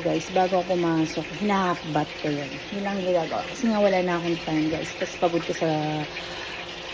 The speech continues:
sa hapon pag uwi mo galing trabaho. So, kailangan mo rin naman na maligo bago ma-, matulog, di ba? May time na sa... So, sa umaga, wala akong time. So, half bath lang para mabilis. Kaya,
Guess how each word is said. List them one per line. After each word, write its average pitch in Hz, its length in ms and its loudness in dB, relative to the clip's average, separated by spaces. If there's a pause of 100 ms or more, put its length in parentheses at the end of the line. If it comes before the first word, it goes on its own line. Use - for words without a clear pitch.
sa - 160 0
hapon 185 400 2
pag 175 160 0
uwi 175 320 4
mo 170 160 2
galing 170 480 2
trabaho. 180 800 4 (640)
So, 220 80 0
kailangan 196 560 2
mo 190 160 4
rin 180 160 2
naman 180 240 2
na 175 80 2
maligo 175 560 2
bago 160 400 2
ma-, 156 320 0 (640)
matulog, 151 480 2
di 147 160 -2
ba? 147 160 -6
May 147 240 -6
time 160 240 -4
na 165 80 -6
sa... - 160 -6 (880)
So, - 0 -
sa 190 160 2
umaga, 196 400 6
wala 175 320 6
akong 180 240 2
time. 170 320 2
So, 190 160 2
half 180 160 4 (160)
bath 165 160 2
lang 160 240 -2
para 175 160 0
mabilis. 151 480 0 (160)
Kaya, 180 160 0